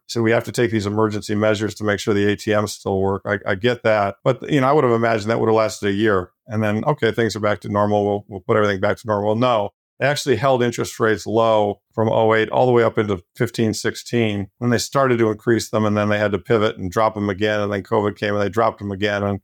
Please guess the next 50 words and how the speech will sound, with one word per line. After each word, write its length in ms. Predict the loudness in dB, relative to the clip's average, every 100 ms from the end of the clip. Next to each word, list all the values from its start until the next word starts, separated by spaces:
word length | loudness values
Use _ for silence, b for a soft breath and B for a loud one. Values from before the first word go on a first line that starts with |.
| _
as 140 | -2 2
we 80 | 4
know, 160 | 4
they, 240 | 4 2 0
they 120 | -4
increased 360 | -4 -4 -6 -2
their 100 | 0
balance 320 | 2 2 0
sheet 200 | -6 -6
throughout 220 | -2 -2
the 80 | -2
entire 300 | -2 0 0
time 260 | 0 -2 0
frame, 340 | -2 -2 -4 _ -6
more 300 | 2 4 4
or 80 |
less. 260 | 4 2 0
There 120 | 0
was 100 | 0
a 80 | -2 -8 _
s-, 180 | -18 -14 -14
s-, 180 | -12 -6 -4
a 60 |
brief 340 | 2 2 2 2
period 280 | 2 2
of 80 | 2
runoff. 400 | 2 2 0 -2 _ -4
And 180 | 0 0
so, 560 | 0 2 4 2 -2 _
you 160 | -2 2
know, 200 | 2 0
it, 340 | 0 -4 -2
it's, 320 | -4 -4 -2
um, 420 | 2 2 2 -2 -6 _ -6
it's 160 | -6
just 300 | -4 -8 0
been, 400 | 2 4 2 0 -2
it, 180 | -4 -2
you 140 | -2
know, 80 | 0
and, 140 | 0 0
and 160 | 2
this 140 | 0 0
is 100 | 0
the 80 |
way, 180 | 2 2
this 180 | 0 -4
is 80 | -2
the 100 | 0
math. 640 | 2 2 2 0 -4